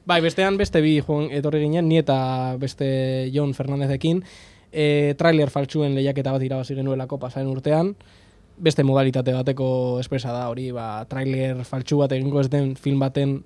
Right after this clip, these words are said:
trailerra egitea. Eta, bueno, ba, unibertsitatean, mm, printzipioz gu biok gara, Lapatx taldea,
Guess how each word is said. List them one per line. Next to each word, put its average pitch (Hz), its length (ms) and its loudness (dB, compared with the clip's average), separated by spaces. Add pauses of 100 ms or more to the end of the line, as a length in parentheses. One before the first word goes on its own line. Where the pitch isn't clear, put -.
trailerra 135 460 -6
egitea. 139 360 -4 (640)
Eta, 151 560 4
bueno, 175 300 2
ba, 139 340 0
unibertsitatean, 170 800 4
mm, 175 540 -2 (160)
printzipioz 160 400 -2
gu 175 120 4
biok 170 240 6
gara, 160 340 4
Lapatx 147 360 -4
taldea, 151 380 0